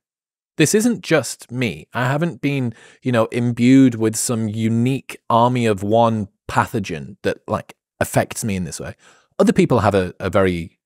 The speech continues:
like, cursive internal self-talk. Other people hold themselves to high standards, but then also feel bad because they're not enjoying life. Other peop-, bu-, bu-, bu-, bu-, bu-, bu-, and, uh, yeah, to, to realize that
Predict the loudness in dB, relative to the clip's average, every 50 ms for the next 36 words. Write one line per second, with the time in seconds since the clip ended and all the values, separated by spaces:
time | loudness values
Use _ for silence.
0 | _ _ _ _ _ _ _ _ _ _ -8 -8 -8 -8 -12 -14 -2 0 0 2
1 | 2 0 -4 -4 -2 -2 -2 -2 -2 -2 -4 -2 -2 -2 -4 -6 -8 -12 _ _
2 | _ _ _ _ _ _ _ _ _ _ _ _ _ -8 0 0 2 0 0 -4
3 | -10 -12 -12 -12 -4 _ 2 2 2 2 2 0 0 0 -2 -4 -4 -4 -8 -18
4 | -20 -20 _ _ _ _ 0 0 2 2 0 0 2 2 0 2 0 -2 0 0
5 | 0 -2 0 0 0 2 2 2 0 -2 -4 -4 -4 -4 -2 0 0 0 0 0
6 | -2 -2 -2 -2 -2 0 0 -2 -2 -2 -4 -2 0 0 2 2 0 0 -2 -4
7 | -8 -4 -2 -2 -2 -2 -2 -4 -6 -4 -4 -6 -6 -8 -12 -14 -8 -6 -4 -4
8 | -4 -4 -6 -10 -10 -10 -10 -8 -8 -8 -10 -10 -12 -12 -14 -14 -14 -16 -16 -18
9 | -20 _ -20 -20 _ _ _ _ _ _ _ _ _ _ -2 0 2 2 2 2
10 | 2 2 0 0 0 -2 -4 -8 -12 _ _ _ _ _ _ -2 0 2 2 2
11 | 0 -2 -4 -2 -2 -2 -2 -4 -6 _ _ _ _ _ _ _ _ _ _ _
12 | _ _ _ _ _ _ -16 -6 -4 -2 0 2 4 4 4 4 4 2 0 0
13 | -2 -4 -6 -6 -6 -8 -8 -8